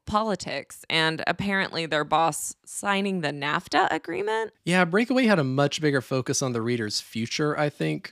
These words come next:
Speaker 2: Career, college, adulthood,
Speaker 1: Yeah.
Speaker 2: becoming a man. Aside from that, a lot of the content was just about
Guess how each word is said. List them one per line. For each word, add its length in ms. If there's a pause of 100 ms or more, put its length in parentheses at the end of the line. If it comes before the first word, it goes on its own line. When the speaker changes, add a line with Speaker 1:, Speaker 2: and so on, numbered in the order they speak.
Speaker 2:
Career, 560
college, 580
adulthood, 800
Speaker 1:
Yeah. 380
Speaker 2:
becoming 480
a 40
man. 560 (140)
Aside 260
from 120
that, 200
a 60
lot 280
of 60
the 80
content 560
was 180
just 320
about 400